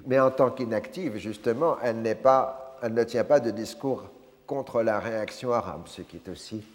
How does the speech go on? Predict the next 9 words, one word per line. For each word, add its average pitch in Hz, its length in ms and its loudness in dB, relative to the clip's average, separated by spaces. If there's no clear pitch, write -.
un 110 140 -6
message. 92 640 -6
Et 160 200 10
finalement, 160 680 8
Nasser, 170 540 10
après 127 300 -2
avoir 127 260 8
longuement 131 340 2
hésité, 131 840 0